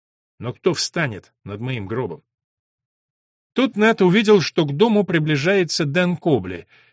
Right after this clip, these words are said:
и поспешил выкинуть из головы эти мрачные мысли. Дэн вошёл в дом. "Барни только что убежал", — сказал Нед, предполагая, что Дэн явился потолковать о своих вложениях в плавание Барни.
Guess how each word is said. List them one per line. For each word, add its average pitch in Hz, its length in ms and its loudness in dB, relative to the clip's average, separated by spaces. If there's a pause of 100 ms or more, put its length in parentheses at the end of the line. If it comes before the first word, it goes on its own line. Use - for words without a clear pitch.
(120)
и 254 140 4
поспешил 220 680 0
выкинуть 175 460 0
из 135 140 -4
головы 147 320 0
эти 139 120 -8
мрачные 123 420 -6
мысли. 90 360 -12 (420)
Дэн 147 360 -2
вошёл 131 320 -4
в 107 60 -12
дом. 92 240 -12 (1300)
"Барни 147 640 2
только 143 240 -2
что 147 220 0
убежал", — 139 380 0
сказал 104 400 -8
Нед, 139 260 -2
предполагая, 117 500 -6
что 117 220 -6
Дэн 147 260 0
явился 131 460 -2
потолковать 113 580 -6
о 131 160 -8
своих 127 380 -4
вложениях 127 500 -2
в - 60 -20
плавание 117 400 -4
Барни. 120 380 -4